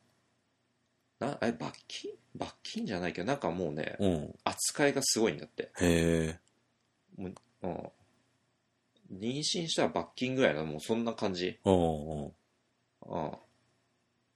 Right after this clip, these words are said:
Speaker 2: あ。
Speaker 1: で、それがちょっとすごい問題になって。
Speaker 2: うんうんうん。
Speaker 1: で、そのチーム、オレゴンプロジェクトだっけかな？の、チームも解散になって。
Speaker 2: うんうんうん。
Speaker 1: で、多分、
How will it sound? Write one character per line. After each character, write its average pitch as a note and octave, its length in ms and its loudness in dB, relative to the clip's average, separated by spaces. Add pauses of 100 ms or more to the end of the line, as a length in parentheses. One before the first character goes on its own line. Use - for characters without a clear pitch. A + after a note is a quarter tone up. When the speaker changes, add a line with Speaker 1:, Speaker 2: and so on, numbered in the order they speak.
(520)
Speaker 2:
あ。 A#2 120 -4
Speaker 1:
で、 A2 400 2
そ - 160 0
れ A#2 100 6
が A2+ 140 6
ち A#2+ 100 -2
ょ A#2 40 0
っ - 40 -20
と E2 160 0
す G#2 280 -2
ご A2 100 8
い - 20 8
問 D#2+ 220 -2
題 D#2 120 2
に D#2 40 -2
な D2+ 80 -2
っ - 120 -10
て。 - 100 0
Speaker 2:
う - 20 6
ん G2 40 10
う G2 40 10
ん D#2 460 2
う - 80 -8
ん。 - 60 -14 (680)
Speaker 1:
で、 B2 160 0
そ A#2+ 140 0
の A#2+ 420 4 (100)
チ B2+ 260 2
ー - 20 0
ム、 G2 180 2 (200)
オ G#2+ 100 4
レ A#2 120 4
ゴ A#2 140 4
ン A#2 120 0
プ A#2 120 0
ロ A#2 140 6
ジ G#2+ 140 0
ェ G2+ 80 0
ク - 140 -18
ト E2+ 160 -2
だ - 100 -4
っ - 20 -4
け - 80 -10
か F2 60 -4
な？ A2+ 160 -2
の、 A#2 340 4 (880)
チ A#2+ 240 2
ー F2+ 80 0
ム D2+ 80 -2
も D2+ 100 -4
解 F2 240 4
散 E2 220 2
に E2 100 -6
な D#2+ 120 -2
っ - 60 -10
て。 - 380 4
Speaker 2:
う G2 60 6
ん - 20 8
う F2 140 8
ん D2+ 320 2
う D2 60 -8
ん。 F2+ 60 -18 (680)
Speaker 1:
で、 G#2+ 600 4
多 G#2+ 120 4
分、 D#2 320 -4